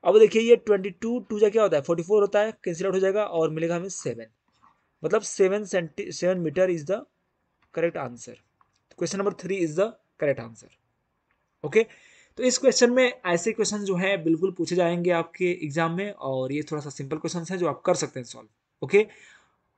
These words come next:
और मैंने जो क्वेश्चन नंबर वन और टू या फिर थ्री और फ़ोर जो क्वेश्चन बताया था मैंने आपको, वो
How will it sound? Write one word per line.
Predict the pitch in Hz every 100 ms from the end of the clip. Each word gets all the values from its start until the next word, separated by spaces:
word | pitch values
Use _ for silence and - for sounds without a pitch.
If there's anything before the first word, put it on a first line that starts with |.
| -
और | 135 139 135
मैंने | 151 165
जो | 170
क्वेश्चन | - 170 165
नंबर | 185 180
वन | 151 160 226
और | 233 160 156 -
टू | 190 202 180 214
या | 160
फिर | 156
थ्री | 156 - 190
और | 190 180
फ़ोर | 180 190
जो | 175
क्वेश्चन | 170 175
बताया | 156 165
था | 175
मैंने | 165
आपको, | 139 - 202 - _ - - _
वो | 151